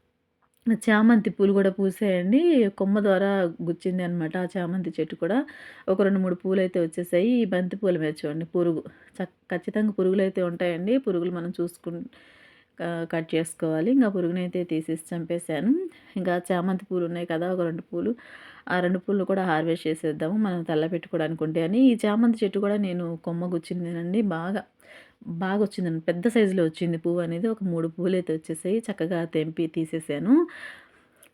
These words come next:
ఓకే అండి. ఇంక ఇది అనమాట కారబంతి పూల హార్వెస్టింగ్ వీడియో. చూస్తారు కదా, ఈ పూలు నచ్చినట్లయితే తప్పకుండా లైక్ చేయడం మాత్రం మర్చిపోకండి. ఇక ఈ ఎండిపోయిన పూలు ఉన్నాయి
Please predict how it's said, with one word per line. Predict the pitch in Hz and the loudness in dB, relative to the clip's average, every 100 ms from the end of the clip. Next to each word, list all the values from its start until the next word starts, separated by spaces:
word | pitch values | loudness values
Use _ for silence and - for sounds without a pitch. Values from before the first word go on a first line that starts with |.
| - | -2
ఓకే | 208 247 | 4 6
అండి. | 214 196 247 | 6 6 6
ఇంక | 330 311 202 | 8 6 6
ఇది | 185 | 2
అనమాట | 180 175 165 | 2 0 0
కారబంతి | 202 202 185 180 175 175 170 | -2 0 0 0 0 -2 -2
పూల | 165 170 165 | -4 -2 0
హార్వెస్టింగ్ | 156 160 170 175 180 180 160 156 | 0 0 0 0 0 0 -2 0
వీడియో. | 160 151 170 262 359 339 - - - _ _ _ _ - | 0 0 4 4 4 0 -14 -20 -20 _ _ _ _ -4
చూస్తారు | 202 - 185 | -2 0 -2
కదా, | 170 180 | -2 0
ఈ | 185 175 | 2 0
పూలు | 175 175 | 0 0
నచ్చినట్లయితే | 175 160 165 170 170 175 | -2 -2 -6 -4 -4 -4
తప్పకుండా | 170 - 180 180 | -4 -8 -6 -4
లైక్ | 160 160 - | -4 -4 -2
చేయడం | 160 165 | -2 -2
మాత్రం | 156 156 - 165 | -4 -6 -6 -6
మర్చిపోకండి. | 151 - 156 156 156 190 285 320 - - - - | -6 -4 -4 -4 -2 4 4 2 -6 -14 -16 -6
ఇక | 180 180 | -2 0
ఈ | 180 175 | 0 2
ఎండిపోయిన | 185 185 185 196 196 | 0 0 0 0 0
పూలు | 196 180 | 0 -2
ఉన్నాయి | 175 165 | 0 -4